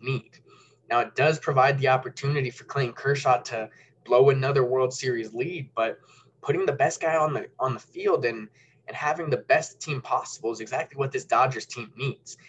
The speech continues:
And in game six, I don't think they force their guys out there. I think they try to win this game naturally and try to keep their guys rested for game seven if they potentially need to go there.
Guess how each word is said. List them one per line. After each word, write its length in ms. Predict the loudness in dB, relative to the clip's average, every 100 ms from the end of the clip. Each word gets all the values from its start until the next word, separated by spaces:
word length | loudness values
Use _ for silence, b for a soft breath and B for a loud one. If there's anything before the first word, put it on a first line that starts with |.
| b b
And 120 | -4
in 20 | 0
game 260 | 2 2
six, 400 | 0 2 2 2
I 80 | 0
don't 220 | 0 -2
think 200 | -4 -2
they 120 | 0 0
force 400 | -2 -2 -2 0
their 160 | -2
guys 300 | 2 0 2
out 240 | 2 2 -4
there. 240 | -20 -20 B B B
I 60 | -2
think 240 | 0 0
they 160 | 2 0
try 260 | 2 4 6
to 100 | 4
win 220 | 2 2
this 160 | 0
game 300 | 0 -4 -2
naturally 680 | 0 -2 -2 -2 0 0 -2 b b -14
and 180 | -14 -14 _ _ _ _
try 260 | -6 0 2
to 60 | 0
keep 340 | -6 -14 -2
their 160 | 0 2
guys 340 | 0 0 -2
rested 460 | 0 0 0 -6 -6
for 140 | -6
game 260 | -4 -6 -6
seven 340 | -2 0 0
if 120 | -2
they 100 | -4
potentially 720 | -6 -12 -14 -6 -6 -2 -2 -2
need 220 | -6 -10
to 80 | -4
go 240 | 2 2
there. 280 | 0 -12